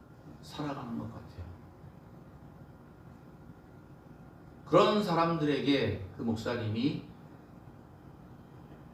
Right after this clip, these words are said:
말씀하시는 것 같아요. 절대로 하나님의 자녀가 잘못되지 않는다.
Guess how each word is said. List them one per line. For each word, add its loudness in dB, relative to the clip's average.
말씀하시는 -2
것 -4
같아요. -16
절대로 2
하나님의 4
자녀가 2
잘못되지 0
않는다. -2